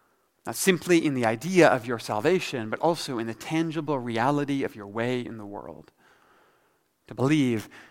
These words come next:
that the grace and peace that forms and holds our universe together can be embodied in our hearts and our homes and our interactions with each other. Might we slowly actually come to believe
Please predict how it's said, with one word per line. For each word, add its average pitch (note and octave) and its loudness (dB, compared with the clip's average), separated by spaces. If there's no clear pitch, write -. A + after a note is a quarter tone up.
that - -12
the A#2+ -10
grace D3+ 4
and - -8
peace C#3+ -2
that - -16
forms D#3+ 0
and A2+ -6
holds D3+ -2
our A#2 2
universe C3+ -4
together A2+ -14
can B2+ -6
be A#2+ -6
embodied A#2+ 0
in A2 -8
our G#2+ -8
hearts - -4
and - -12
our G3 -10
homes C#3+ -6
and A2+ -6
our A2+ -4
interactions A#2 -2
with A2 -16
each - -18
other. D3 -16
Might B2 -8
we A2+ -16
slowly C3+ -2
actually A#2 -6
come C3 -8
to A#2+ -14
believe G2+ -16